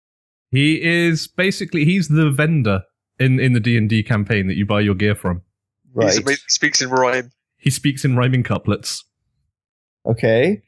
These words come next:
Speaker 1: He's hugely annoying. You'll love him.
Speaker 2: Much, much,
Speaker 3: <laughs>
Speaker 2: so he's much like the Imagination Man.
Speaker 3: He's kind of, like, got no bones.
Speaker 2: What?
Speaker 1: He, he's all
Speaker 3: Choose
Speaker 1: wibbly.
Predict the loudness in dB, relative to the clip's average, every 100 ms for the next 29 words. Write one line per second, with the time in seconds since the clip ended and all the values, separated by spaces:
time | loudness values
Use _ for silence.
0 | _ -4 -4 -2 -2 0 0 0 0 0
1 | 0 2 2 2 -2 -4 -4 -4 -8 _
2 | _ _ _ _ -2 2 2 2 2 0
3 | 0 -4 _ -8 0 2 2 2 2 0
4 | 2 2 2 0 0 0 0 0 0 2
5 | 0 -4 _ _ _ _ _ _ _ _
6 | _ _ _ -4 -2 0 -2 -2 -2 -2
7 | -2 -4 -2 -2 -4 -2 -2 0 0 0
8 | -2 -10 -10 -8 -8 -10 _ _ _ _
9 | 0 0 0 -6 -14 _ _ _ _ 0
10 | 2 2 2 2 0 0 -2 -4